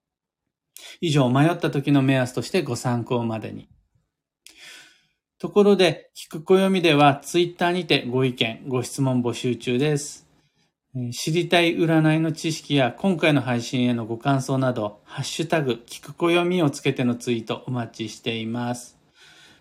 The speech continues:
毎、毎日、あの、ハッシュタグ聞く暦で、えーと、検索しています。見逃さないようにしているので、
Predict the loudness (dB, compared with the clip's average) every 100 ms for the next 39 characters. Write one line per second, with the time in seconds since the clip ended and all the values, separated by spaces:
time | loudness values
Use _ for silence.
0 | _ -4 -4 -4 2 4 6 2 -2 -8
1 | -10 _ _ _ _ _ -10 -8 -8 -6
2 | -4 -4 -2 0 -2 -4 -6 -4 -2 0
3 | 0 0 0 -2 -4 -12 _ -20 _ _
4 | _ _ _ -14 -12 -12 -16 -16 -16 -14
5 | -16 -16 -16 -16 -18 -20 _ _ _ _
6 | _ 2 2 2 0 -2 -2 _ _ _
7 | -12 -10 -4 -2 -2 -4 -2 0 0 0
8 | -2 -8 -20 _ _ -6 -4 -2 -4 -4
9 | -2 0 -2 -4 -8 -10 -8 -6 -4 -4
10 | -6 -6 -4 -2 -2 -6